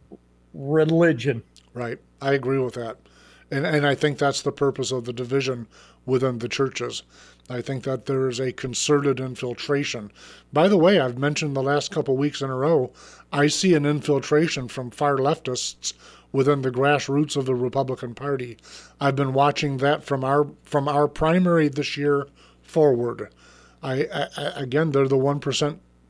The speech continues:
Speaker 2: campaign masters. I see it in the church, to your point, Miles Bauer. Um, I, but I think that the preachers, I, I, and by the way, folks on the right won't agree with my stance here either.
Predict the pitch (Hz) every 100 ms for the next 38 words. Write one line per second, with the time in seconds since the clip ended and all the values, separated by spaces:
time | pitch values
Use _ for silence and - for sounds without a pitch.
0 | - 151 135 135 143 127 143 156 - 131
1 | 113 - - - - - 139 123 147 143
2 | 143 135 110 180 190 - - 143 143 156
3 | 165 160 151 151 151 131 151 147 151 147
4 | - - - _ _ 143 139 160 156 156
5 | 139 147 143 151 170 160 147 135 175 233
6 | 196 147 143 - _ _ _ _ _ _
7 | _ 156 151 - 156 147 175 196 151 147
8 | 160 160 214 165 202 220 170 180 - 185
9 | 156 147 208 175 151 147 139 139 151 139
10 | 135 135 - 151 139 131 139 135 139 147
11 | 127 110